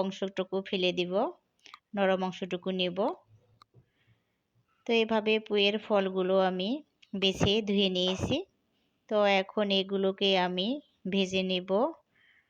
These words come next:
তো শীতকালীন এই পুঁইয়ের ফল ভাজি খেতে খুব ভালো লাগে। তো প্রথমে দিয়ে দিচ্ছি রসুন। তো রসুন কুচি দিয়ে দিয়েছি। এখন এখানে দিয়ে দিব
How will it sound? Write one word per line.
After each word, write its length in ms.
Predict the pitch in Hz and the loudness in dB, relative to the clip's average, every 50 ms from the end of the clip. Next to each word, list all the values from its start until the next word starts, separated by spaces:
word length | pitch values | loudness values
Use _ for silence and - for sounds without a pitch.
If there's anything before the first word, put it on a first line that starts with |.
| _ _ _ _ _ _ _ _ _ _ _ _ _ - | _ _ _ _ _ _ _ _ _ _ _ _ _ -6
তো 40 | 233 226 - | -4 -2 0
শীতকালীন 640 | - 240 226 - - - - 226 220 220 214 214 208 208 | 0 -2 -2 -4 -2 0 2 2 4 4 2 4 4 4
এই 80 | 214 214 - | 2 2 0
পুঁইয়ের 300 | - 208 202 196 202 214 208 - | 0 2 2 2 2 0 0 -2
ফল 320 | - 208 190 180 180 185 202 247 269 262 _ _ _ _ _ _ _ _ _ _ | 2 2 4 4 4 4 2 0 -2 -4 _ _ _ _ _ _ _ _ _ _
ভাজি 340 | 220 196 202 202 196 - 202 - | -2 2 2 2 2 0 -2 -2
খেতে 240 | - 208 202 - 190 - - | -2 -2 0 -2 -4 -4 -4
খুব 120 | - 196 185 180 185 | -6 -6 -4 -2 -2
ভালো 200 | 185 185 185 185 185 185 | 0 0 2 2 2 2
লাগে। 280 | 185 180 185 190 202 240 320 339 _ _ _ | 0 0 0 0 -2 -2 -2 -4 _ _ _
তো 60 | - 220 | -10 -6
প্রথমে 400 | - 214 208 202 - 214 208 208 202 196 | -4 -4 -4 -2 -2 -2 -2 -2 -2 0
দিয়ে 160 | 208 208 208 196 185 | 2 2 4 4 2
দিচ্ছি 340 | 190 185 - - - - 214 214 208 202 | 0 -2 -4 -4 -2 0 2 2 2 2
রসুন। 440 | 185 180 - - - 202 202 214 254 339 381 - _ _ _ _ _ _ _ _ _ _ _ _ _ _ _ _ _ _ _ _ _ _ _ _ _ _ _ _ _ _ _ - | 2 2 0 -2 -2 -2 -2 -2 -2 -4 -6 -10 _ _ _ _ _ _ _ _ _ _ _ _ _ _ _ _ _ _ _ _ _ _ _ _ _ _ _ _ _ _ _ 0
তো 60 | 233 226 226 | 2 4 6
রসুন 280 | 220 226 220 - 233 220 220 - | 6 4 4 2 0 0 0 -2
কুচি 260 | - 226 220 - 226 208 196 | -4 -4 -2 -4 -4 -2 2
দিয়ে 160 | 202 208 202 196 | 2 4 4 2
দিয়েছি। 560 | 190 196 190 190 185 185 - - - 214 208 233 285 349 359 _ _ _ _ - - _ - - 202 | 2 2 2 2 2 0 -2 -4 -2 -2 0 0 -2 -2 -6 _ _ _ _ -20 -20 _ -8 -6 -6
এখন 260 | 196 - - 220 214 208 202 196 | -6 -4 -4 -2 0 2 2 0
এখানে 400 | 196 196 - 202 196 190 185 180 185 208 247 269 254 214 | 0 0 0 0 0 0 0 0 2 2 0 0 -2 -2
দিয়ে 200 | 208 208 202 202 196 196 | -2 0 2 2 2 0
দিব 180 | 196 190 180 | 0 -2 0